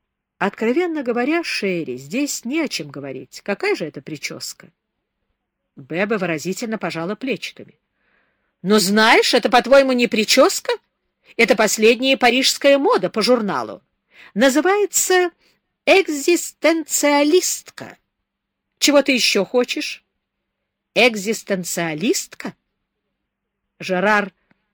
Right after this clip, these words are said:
взяв Бебу за уши, бесцеремонно повертел ее голову, оглядывая общипанные вихры цвета старого флорентийского золота. "Я бы предложил иначе. После драки,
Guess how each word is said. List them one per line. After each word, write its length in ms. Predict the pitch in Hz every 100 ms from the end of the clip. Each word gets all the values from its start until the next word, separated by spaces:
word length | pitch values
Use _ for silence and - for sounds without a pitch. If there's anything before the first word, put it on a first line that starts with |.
| _ -
взяв 400 | 156 190 185 151
Бебу 280 | 180 175
за 280 | 165 175 262
уши, 360 | 214 - 127 - _ _ _ _ _
бесцеремонно 720 | 165 220 - 208 202 269 269
повертел 540 | 254 226 196 - 233 226
ее 180 | 220 214
голову, 580 | 208 285 180 143 113 _ _ _ _ _ _ _
оглядывая 640 | 175 180 196 269 202 214 202
общипанные 640 | - - 269 - 196 190
вихры 420 | 170 165 - 302
цвета 440 | 294 - 226 262 226
старого 580 | - - 269 254 240 226 _ _
флорентийского 760 | 196 190 180 220 202 - 196
золота. 560 | 160 170 107 120 - - _ _ _ _ _ _ _ _ _ _ _ _ _ _ _ _
"Я 280 | - 147 165
бы 120 | 170
предложил 580 | 180 196 175 202 214 226
иначе. 540 | 254 349 302 - 95 - _ _ _ _ _ _ _ _ _
После 440 | 214 233 - 247
драки, 680 | 233 226 339 285 - - -